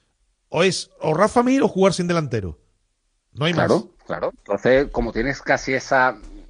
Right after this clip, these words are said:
Speaker 2: obligación de ponerlo, entre comillas, pues bueno, pues aprovechala, coloca al jugador, dale dos, tres partidos, porque es que no vas a tener mientras se recupera Mariano y que en esos dos, tres partidos, contando con el de Copa,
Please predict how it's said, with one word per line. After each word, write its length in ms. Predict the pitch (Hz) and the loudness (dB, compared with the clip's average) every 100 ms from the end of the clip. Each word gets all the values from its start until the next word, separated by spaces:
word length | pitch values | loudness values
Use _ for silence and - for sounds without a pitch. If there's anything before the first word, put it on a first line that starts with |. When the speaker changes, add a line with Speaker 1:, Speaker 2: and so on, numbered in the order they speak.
| - | -8
Speaker 2:
obligación 640 | - 143 156 143 123 147 151 | -2 0 2 0 0 0 2
de 80 | 143 | 4
ponerlo, 360 | 131 170 170 | 4 4 0
entre 200 | 151 151 | -4 -2
comillas, 480 | 147 170 190 202 247 | -2 0 0 0 -2
pues 140 | - 104 | -6 -4
bueno, 300 | 101 135 117 | -4 -6 -4
pues 240 | 127 110 | -2 0
aprovechala, 720 | 104 - 113 - 131 147 180 - - _ _ _ | 0 0 0 0 0 0 -2 -6 -18 _ _ _
coloca 300 | 131 123 131 | -2 0 0
al 60 | |
jugador, 540 | 120 135 131 143 185 247 | -2 0 2 2 0 -2
dale 340 | 101 113 131 123 | -4 0 0 2
dos, 180 | 120 | 0
tres 140 | - 131 | 0 0
partidos, 380 | 131 - 185 165 | 0 0 -2 -2
porque 200 | 104 104 | -2 -4
es 40 | |
que 100 | 143 | -4
no 160 | 117 113 | -2 0
vas 200 | 120 117 | 2 0
a 80 | 123 | -2
tener 220 | 117 123 | -4 -8
mientras 240 | 120 113 - | -8 -8 -6
se 80 | 117 | -8
recupera 300 | 113 120 120 | -6 -4 -2
Mariano 420 | 123 123 131 196 170 | 0 0 0 -2 -12
y 100 | 131 | -14
que 80 | |
en 80 | - | -16
esos 160 | - 110 | -10 -8
dos, 100 | 113 | -6
tres 160 | 123 | -4
partidos, 420 | - 113 147 180 131 | 0 0 0 0 0
contando 300 | 104 101 110 | -2 -8 -8
con 100 | 113 | -4
el 60 | |
de 120 | 117 120 | -4 0
Copa, 360 | 131 170 190 | 2 2 0